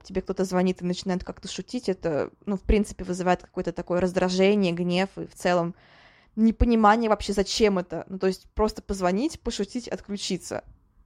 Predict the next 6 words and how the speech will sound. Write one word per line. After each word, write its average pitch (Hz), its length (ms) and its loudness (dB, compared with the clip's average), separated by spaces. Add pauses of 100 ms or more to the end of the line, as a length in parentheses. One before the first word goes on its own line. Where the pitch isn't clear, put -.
(220)
Короче, 233 380 4
не 226 80 0
знаю. 175 360 0 (420)
Ну, 233 120 4
а, - 20 4
конечно, 254 640 4